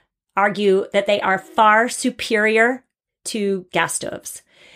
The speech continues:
Induction cooktops use magnetic waves to heat up pots. They are more precise and they are faster than gas stoves, but they're also a little bit more expensive. They tend to be maybe,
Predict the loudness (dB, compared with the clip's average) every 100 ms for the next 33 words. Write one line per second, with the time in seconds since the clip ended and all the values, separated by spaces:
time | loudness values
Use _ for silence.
0 | _ -2 0 0 -2 -4 -4 -2 -2 -2
1 | -4 -6 -6 -4 -4 -2 0 0 0 0
2 | 0 0 -2 -8 -8 -4 0 0 -2 0
3 | 0 0 -2 -10 -12 _ -6 -2 0 -2
4 | -2 -4 -4 -6 0 2 2 2 -6 -8
5 | -10 -8 -6 -6 -4 -8 -2 0 0 -2
6 | -2 0 0 -4 -2 0 0 -2 -4 -2
7 | -2 -6 -10 -18 _ _ _ _ -4 0
8 | 2 2 0 0 0 0 0 2 0 0
9 | 0 0 -2 -6 -6 -2 0 0 -4 -8
10 | -12 -14 -20 _ _ _ -8 -8 -2 -2
11 | 0 -2 -2 -2 0 0 0 2 4 4
12 | 2